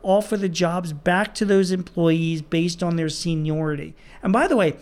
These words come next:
this covers workers and employees at hotels, private clubs with fifty or more guest rooms, uh, airports, airport service providers, and event center. Um, it also includes employees that are involved in building services like janitorial or maintenance or security services.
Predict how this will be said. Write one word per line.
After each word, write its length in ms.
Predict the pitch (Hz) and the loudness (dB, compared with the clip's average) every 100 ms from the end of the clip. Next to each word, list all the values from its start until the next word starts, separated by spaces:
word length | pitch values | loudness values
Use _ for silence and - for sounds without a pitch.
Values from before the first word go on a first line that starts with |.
| - - | -16 -4
this 240 | 233 302 | 0 0
covers 360 | - 339 285 175 | 0 0 2 2
workers 380 | 185 202 208 180 | 2 2 2 0
and 100 | 165 | 0
employees 460 | 143 185 185 175 | -2 0 2 2
at 80 | 135 | 0
hotels, 680 | 120 127 - 233 220 214 - - _ _ | -2 -2 0 2 4 2 -4 -16 _ _
private 560 | - 208 233 240 247 | -8 0 2 2 0
clubs 380 | - 214 220 208 | -2 2 4 4
with 140 | 208 - | -2 0
fifty 300 | 202 202 202 | 0 2 2
or 20 | |
more 180 | 196 190 | 4 4
guest 360 | 190 190 - | 2 0 -2
rooms, 380 | 196 190 185 165 | 0 0 2 0
uh, 180 | 135 - | -4 -4
airports, 720 | 185 226 233 - 220 202 196 | 0 0 0 -4 0 2 0
airport 460 | 190 196 226 226 208 | -4 -4 -4 -4 -8
service 300 | - 202 196 | -6 -6 -6
providers, 560 | - 190 185 190 185 165 | -6 0 2 2 2 0
and 100 | 165 | -2
event 320 | 160 175 175 | 0 -2 -2
center. 360 | 170 156 160 - - - - | -4 -6 -10 -16 -20 -20 -12
Um, 300 | - 165 160 | -2 0 0
it 100 | 202 | 2
also 300 | 202 302 254 | 2 4 2
includes 380 | 214 - 208 175 | 0 2 2 2
employees 540 | 175 - 190 185 190 | 0 0 2 4 4
that 100 | 165 | 2
are 180 | 156 147 - - | 2 0 -6 -6
involved 400 | 160 160 170 180 | 0 2 2 2
in 100 | 175 | 0
building 420 | 156 196 330 262 | 2 2 4 2
services 540 | 160 143 135 127 143 135 | 0 -2 -4 -6 -8 -8
like 140 | 143 | -8
janitorial 760 | 135 165 180 175 185 190 180 135 | -2 0 0 -2 0 2 2 0
or 80 | |
maintenance 560 | 127 151 190 170 135 127 | -2 0 0 -2 -8 -8
or 60 | 135 | -12
security 600 | - 143 165 190 175 156 | -12 -8 -4 -2 -2 -4
services. 720 | - 139 127 127 - 143 | -6 -8 -8 -10 -12 -16